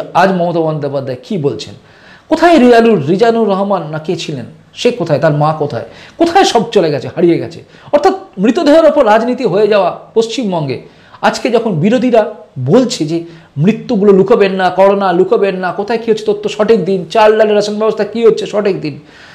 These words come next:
যখন তারা আওয়াজ তুলছে, তখন তাদের শকুন বলা, আমার মনে হয়েছে পশ্চিমবঙ্গের যে কৃষ্টি, যে culture, তার পরিপন্থী। এনার হয়ে রাস্তায় নামা পার্থ চট্টোপাধ্যায়, যিনি শিক্ষামন্ত্রী, তিনি যখন নামছেন, শিক্ষামন্ত্রীর কাছে একটা প্রশ্ন রয়েছে, সেটা হচ্ছে,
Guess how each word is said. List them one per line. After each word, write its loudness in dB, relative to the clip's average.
যখন 0
তারা 4
আওয়াজ 2
তুলছে, -8
তখন -8
তাদের -4
শকুন -2
বলা, -2
আমার 0
মনে 0
হয়েছে -10
পশ্চিমবঙ্গের 0
যে 0
কৃষ্টি, 0
যে 0
culture, 0
তার 4
পরিপন্থী। 0
এনার 4
হয়ে 2
রাস্তায় -2
নামা -4
পার্থ -2
চট্টোপাধ্যায়, -4
যিনি -6
শিক্ষামন্ত্রী, -6
তিনি -2
যখন 0
নামছেন, -2
শিক্ষামন্ত্রীর 0
কাছে -2
একটা -4
প্রশ্ন -6
রয়েছে, -6
সেটা -2
হচ্ছে, 0